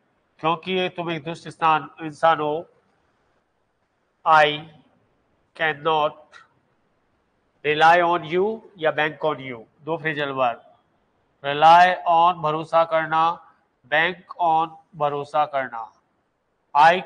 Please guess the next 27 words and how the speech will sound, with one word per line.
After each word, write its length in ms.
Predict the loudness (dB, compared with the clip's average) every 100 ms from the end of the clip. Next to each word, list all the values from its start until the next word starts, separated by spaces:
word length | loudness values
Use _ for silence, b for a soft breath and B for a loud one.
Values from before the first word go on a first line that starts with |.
| -2
cannot 180 | -2
rely 580 | 0 -2 -2 2 4 4 0 2
or 0 |
bank 480 | 0 2 -6 -4 -8
on 120 | -8 -10
you, 100 | -18 -18 _ _ _
इसलिए 240 | -12 -8
मैं 100 | 2
आप 140 | 2 2
पे 80 | -4
भरोसा 400 | -6 -6 -2 -4
नहीं 200 | -4 -10
कर 140 | -10
सकता। 400 | -10 -12 _ -20 _ _ _ _ _ _ _ _ _ _ _ _ _ _ _ _ _ _ _ _ _ _ 0
तीन 200 | 0 4
question 280 | 4 6
आपके 280 | 4 4 2
सामने, 360 | 0 0 2 0
पहले 200 | 0 -2
हमने 160 | -4
question 300 | -6 -8 -6
किए, 260 | -8 -4 -6
फिर 220 | -4 -4
हम 180 | -4 0
आ 80 | 0
रहे 160 | 0
हैं 340 | 0 -2 -4